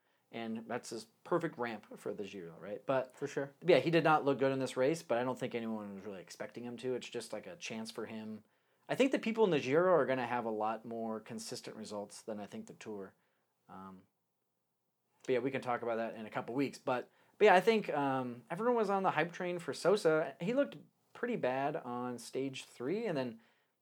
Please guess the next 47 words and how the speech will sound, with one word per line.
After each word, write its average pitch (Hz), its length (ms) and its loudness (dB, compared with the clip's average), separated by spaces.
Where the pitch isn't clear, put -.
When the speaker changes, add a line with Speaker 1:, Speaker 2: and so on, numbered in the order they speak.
Speaker 1:
you 123 100 -6
know, 104 120 -8
he 127 100 -10
wasn't 160 300 2
really 147 180 4
in 139 80 4
the 123 80 0
running, 127 320 -2
and 113 100 -6
so 120 200 0
he 117 140 -2
was 143 140 0
kinda 123 220 -4
just 107 180 -6
hanging 110 240 -6
out 107 320 -6
and 110 120 -8
got 104 120 -4
a 98 40 -8
free 117 240 -4
ride 107 300 -4
to 117 80 -12
the 104 80 -8
last, 104 420 -10
you 113 80 -8
know, 95 140 -8
couple 104 280 -8
hundred 98 300 -10
meters 101 360 -10
and 98 100 -14
just 95 160 -16
attack. 95 400 -14
So 98 300 -4
good 254 140 8
for 175 120 2
him. 196 180 4
I 175 60 2
mean, 147 100 2
he's 170 160 2
young 170 340 2
and 131 120 -6
he's 123 120 -4
still 160 140 4
building 127 320 0
up, 165 220 2
but 117 180 -4
Speaker 2:
Yeah. 165 360 4